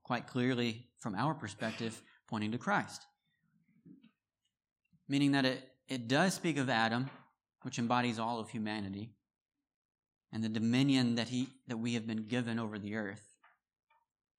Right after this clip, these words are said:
The author of Hebrews completes this connection in verse nine by basically placing Jesus' name into this verse.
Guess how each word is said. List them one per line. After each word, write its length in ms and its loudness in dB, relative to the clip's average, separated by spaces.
The 140 0
author 260 4
of 100 2
Hebrews 760 0
completes 520 0
this 160 0
connection 520 0
in 100 -2
verse 240 -4
nine 520 -2
by 80 -6
basically 380 -2
placing 400 0
Jesus' 280 -2
name 300 0
into 160 -2
this 180 -8
verse. 440 -12